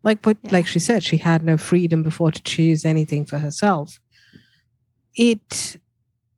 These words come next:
Speaker 1: it is also quite relatable, because if you have grown up in a very controlling environment, there are times that you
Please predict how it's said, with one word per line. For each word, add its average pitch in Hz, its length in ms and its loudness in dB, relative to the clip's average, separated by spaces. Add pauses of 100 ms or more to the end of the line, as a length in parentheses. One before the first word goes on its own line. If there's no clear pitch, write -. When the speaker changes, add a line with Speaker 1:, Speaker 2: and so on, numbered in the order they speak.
(880)
Speaker 1:
it 254 100 4
is 330 180 4
also 294 260 0
quite 247 300 0
relatable, 180 840 -2 (100)
because 170 600 2 (100)
if 170 320 -2
you 185 480 2
have 170 240 -2
grown 175 260 2
up 170 120 -2
in 170 80 -2
a 165 40 -2
very 160 220 0
controlling 165 600 0
environment, 151 720 -2 (680)
there 190 180 4
are 247 140 4
times 226 560 -2
that 170 140 -6
you 190 340 -2